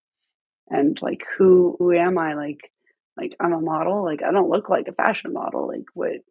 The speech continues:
like, you know, it's just thinking you're not really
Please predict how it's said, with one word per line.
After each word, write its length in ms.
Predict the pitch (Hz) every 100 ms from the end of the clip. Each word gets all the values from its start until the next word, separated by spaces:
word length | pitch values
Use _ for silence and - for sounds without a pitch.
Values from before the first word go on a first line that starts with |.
| _ -
like, 320 | - - - _ _ _ _ _ _
you 120 | 220
know, 340 | 196 165 165 165
it's 520 | 170 175 - - - _ - - _ _
just 220 | - 180 -
thinking 260 | 208 202
you're 140 | 185 175
not 340 | 165 170 -
really 500 | 175 165 151 147